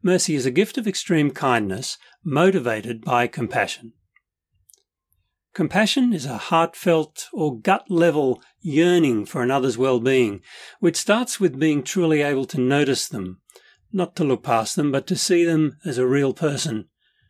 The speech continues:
Through this attentive seeing, you become more able to perceive the brokenness of the person's situation. You witness their suffering, their injury, guilt, shame, grief, or misfortune,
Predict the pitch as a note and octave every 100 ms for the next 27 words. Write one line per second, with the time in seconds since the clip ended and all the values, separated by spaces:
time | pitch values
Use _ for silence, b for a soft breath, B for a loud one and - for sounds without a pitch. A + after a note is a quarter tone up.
0 | _ _ _ - F#3 D3+ D3+ D3 - E3+
1 | E3 F#3+ F3 - D3+ A2+ A#2 D#3 b b
2 | b - D3+ C#3 - C#3 C3+ C3 C3 C3
3 | B2 - - - - C#3 B2+ A2 G#2+ D3
4 | C#3+ C3 A#2 G2+ - E3 G#2+ A#2 D#3+ B2+
5 | - A#2+ A2 - - - D#3+ - A#2+ A#2+
6 | A#2 G#2+ F#2+ _ _ _ _ _ _ _
7 | _ D3+ C#3+ D3 C#3+ C3 D3+ - F3 E3
8 | C3+ G2 G2 b b b _ F3 B2 A#2+
9 | C#3+ C#3 D3+ D3+ D3 C#3 C#3+ - - D3+
10 | B2 D3 D#3 E3 - C3+ D#3 F3+ - A2+
11 | A#2+ A2+ - C#3+ C#3 F#3 F#3+